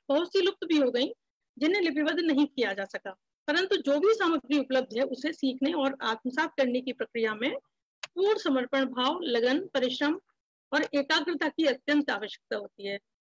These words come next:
एकल तबला वादन हारमोनियम या संगत पर लहरा किया जाता है, उसके साथ प्रारंभ करते हैं और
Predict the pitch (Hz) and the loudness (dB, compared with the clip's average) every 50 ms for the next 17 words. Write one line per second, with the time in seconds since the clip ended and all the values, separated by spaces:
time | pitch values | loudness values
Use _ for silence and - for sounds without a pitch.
0 | _ _ _ _ _ _ _ - 370 311 427 403 392 - 381 330 349 359 349 320 | _ _ _ _ _ _ _ 0 2 4 4 2 2 2 2 2 2 2 2 2
1 | 311 311 339 339 285 269 240 226 240 254 262 294 320 302 311 302 294 - 285 254 | 2 2 0 0 0 0 0 0 0 2 2 2 2 2 2 0 0 0 0 0
2 | 254 254 254 - 269 262 247 233 226 240 247 247 247 254 - - _ _ _ _ | 0 0 0 0 0 2 2 2 0 0 2 0 0 0 -4 -10 _ _ _ _
3 | _ _ _ _ _ - - - _ - - - 254 240 269 262 247 247 233 226 | _ _ _ _ _ -20 -20 -18 _ -16 -16 -12 -2 2 2 2 4 2 0 0
4 | - - - 359 311 - - 320 277 - 269 240 233 - _ - - - 247 214 | -2 -2 -2 -2 -4 -2 -2 -2 0 0 -2 -2 -2 -6 _ -14 -8 -6 -4 -2
5 | 220 247 262 269 285 269 262 - 302 294 294 330 415 466 - _ _ 269 277 269 | 0 0 2 2 2 0 0 0 0 2 2 2 0 -2 -8 _ _ -2 -2 -2